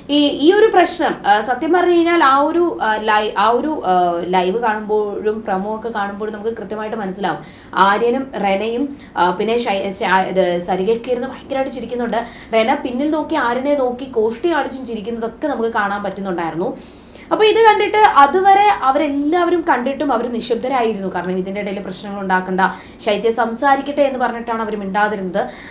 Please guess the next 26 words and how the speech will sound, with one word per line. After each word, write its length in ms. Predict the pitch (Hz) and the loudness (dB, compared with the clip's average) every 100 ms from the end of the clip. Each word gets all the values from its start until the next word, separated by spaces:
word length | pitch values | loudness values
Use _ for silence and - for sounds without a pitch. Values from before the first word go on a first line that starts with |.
| - | 2
അത് 240 | 320 440 | 4 4
കഴിഞ്ഞ് 200 | 440 415 | 2 0
ശൈത്യ 320 | 427 330 359 | 2 2 2
സംസാരിച്ചതിന് 600 | 370 302 302 311 339 330 | 0 0 0 -2 -2 -2
ശേഷമാണ് 500 | 339 285 277 320 285 | -2 -2 -2 -2 0
അഭിലാഷ് 340 | 262 233 240 240 | -2 -2 -4 -4
ഭയങ്കരമായിട്ട് 420 | 226 - 262 233 | -10 -6 -4 -2
ദേഷ്യപ്പെട്ടത്. 460 | 208 190 190 185 156 | -4 -4 -6 -6 -8
അപ്പോ, 720 | - - - - 196 208 185 | -10 -18 -20 -8 -4 -2 -2
ഏഹ്, 100 | 170 - | -4 -4
ഓക്കെ, 340 | 180 190 190 277 262 - 196 202 | 0 0 2 2 2 -4 -8 -4
ഇത് 120 | 202 | -2
ദേഷ്യം 280 | 190 190 247 | 0 -2 -2
വരുമ്പോ 220 | 240 226 | -4 -2
ഇങ്ങനെ 280 | 247 214 226 | -4 -4 -6
ഇങ്ങനെ 240 | 240 240 254 | -4 -4 -4
എല്ലാവരും, 460 | 220 220 226 262 - - | -2 -2 -2 -4 -8 -16
ഏഹ്, 640 | - 196 185 185 185 - - | -4 2 4 4 2 -4 -4
പറയും. 260 | 240 269 233 | -2 -2 -4
പക്ഷെ 200 | 202 247 | -4 -2
ഒരാൾ 220 | 240 247 | 0 0
ഇമോഷണൽ 500 | 240 214 240 277 285 | -4 -6 -6 -4 -2
ആയിട്ട് 280 | 262 240 247 | 0 -2 -6
തന്റെ 120 | 233 | -4
കഥ 220 | 233 196 | -2 -2
പറയുമ്പോ 560 | 226 233 226 226 175 | -2 -2 -2 -2 -2